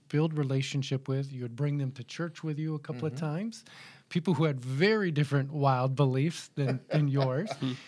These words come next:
Speaker 1: Speak into some of those relationships. How did those form, and, and why were those people on your heart?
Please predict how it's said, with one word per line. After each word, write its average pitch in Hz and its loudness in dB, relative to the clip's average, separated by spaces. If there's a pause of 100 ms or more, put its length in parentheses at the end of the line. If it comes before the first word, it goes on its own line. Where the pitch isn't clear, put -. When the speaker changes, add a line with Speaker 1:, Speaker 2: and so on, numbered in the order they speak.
(120)
Speaker 1:
Speak - -4
into 220 -2
some 202 -4
of 170 -4
those 170 0
relationships. 135 -2
How 170 -2
did 185 -4
those 151 0
form, 147 -2
and, 135 -4 (100)
and 139 -6 (220)
why 147 -4
were 170 -2
those 143 -6
people 139 -8
on 127 -6
your 120 -10
heart? 113 -14